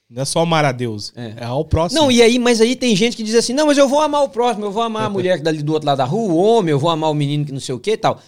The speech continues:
Speaker 2: E tá tudo certo, tem que fazer isso
Speaker 1: Uhum,
Speaker 2: mesmo.
Speaker 1: sim.
Speaker 2: Mas quando a Bíblia tem algo que a gente chama de mandamentos recíprocos,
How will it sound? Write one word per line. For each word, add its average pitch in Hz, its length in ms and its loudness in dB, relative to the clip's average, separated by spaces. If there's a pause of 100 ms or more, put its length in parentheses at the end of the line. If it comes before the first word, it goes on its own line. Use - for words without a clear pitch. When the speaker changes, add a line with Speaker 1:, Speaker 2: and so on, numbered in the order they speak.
(100)
Speaker 2:
E 233 140 -6
tá 233 140 -2
tudo 247 200 -8
certo, 262 320 2
tem 190 120 -2
que - 60 -10
fazer 175 220 0
isso - 140 -6
Speaker 1:
Uhum, - 60 2
Speaker 2:
mesmo. 151 340 4
Speaker 1:
sim. 123 200 -6 (340)
Speaker 2:
Mas 196 360 0
quando 247 480 0
a 151 140 2
Bíblia 226 300 -2
tem 226 280 -2
algo 160 480 -2 (1040)
que - 80 -6
a 143 40 2
gente 175 200 -2
chama 185 200 -2
de 147 100 -2
mandamentos 180 920 -2
recíprocos, 151 1000 -8